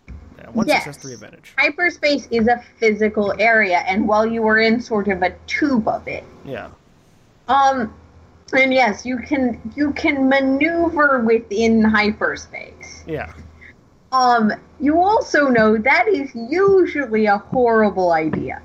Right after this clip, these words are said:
Speaker 1: Well, yeah.
Speaker 2: It is not just stupid and dangerous, it is not guaranteed to actually get the objective you are looking for.
Speaker 1: Yeah.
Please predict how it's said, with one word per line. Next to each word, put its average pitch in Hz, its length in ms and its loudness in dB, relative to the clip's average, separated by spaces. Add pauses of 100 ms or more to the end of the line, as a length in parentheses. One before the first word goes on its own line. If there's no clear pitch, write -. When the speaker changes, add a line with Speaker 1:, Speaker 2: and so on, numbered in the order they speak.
(120)
Speaker 1:
Well, 202 180 -2
yeah. 202 180 0
Speaker 2:
It 254 80 2
is 285 180 0
not 359 140 2 (200)
just - 300 -8
stupid 311 440 0
and 220 200 2
dangerous, 269 760 0 (320)
it 262 160 -2
is 247 180 2
not 269 380 0
guaranteed 254 720 0
to - 260 -8
actually 185 880 -2 (320)
get 202 260 0 (120)
the 190 260 -4
objective 190 720 -2
you 175 160 -2
are 165 120 0
looking 147 340 -6 (120)
for. - 160 -12 (160)
Speaker 1:
Yeah. 110 340 -2